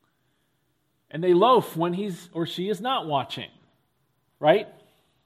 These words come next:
When supervision goes away, sometimes the motivation to work goes away as well. In fact, there is a dictum, there's a kind of a, a business proverb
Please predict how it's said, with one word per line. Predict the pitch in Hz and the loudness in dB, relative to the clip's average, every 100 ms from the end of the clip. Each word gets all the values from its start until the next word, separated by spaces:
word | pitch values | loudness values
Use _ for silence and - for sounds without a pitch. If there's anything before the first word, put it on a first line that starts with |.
| _ | _
When | 156 | -8
supervision | 151 233 226 202 233 214 226 | -4 -2 2 2 2 0 2
goes | 196 214 190 | 6 6 6
away, | 190 190 180 233 - | 8 8 6 2 -4
sometimes | - 214 190 185 190 | -8 -8 -4 -4 -4
the | 156 | -2
motivation | 180 185 190 240 - 214 | 2 2 4 2 -2 -2
to | 170 | 0
work | 156 156 | 0 0
goes | 151 156 | 0 0
away | 165 165 175 | -2 -2 0
as | 180 | 0
well. | 185 233 202 143 101 - _ _ _ _ _ _ _ _ _ _ _ - - | 4 4 6 4 0 -12 _ _ _ _ _ _ _ _ _ _ _ -16 -6
In | 185 | 0
fact, | 226 247 | 4 4
there | 254 254 | 6 4
is | 196 | 4
a | 214 190 180 | 2 2 2
dictum, | 160 220 269 185 147 | 0 0 0 0 -4
there's | 151 151 | -2 0
a | 160 147 143 - | 2 2 -2 -6
kind | 196 | -4
of | 170 | 0
a, | 151 139 139 - | 2 2 -2 -8
a | |
business | 131 190 175 190 | 0 0 0 -6
proverb | - - 196 180 151 131 110 110 | -8 -2 2 2 2 0 -4 -12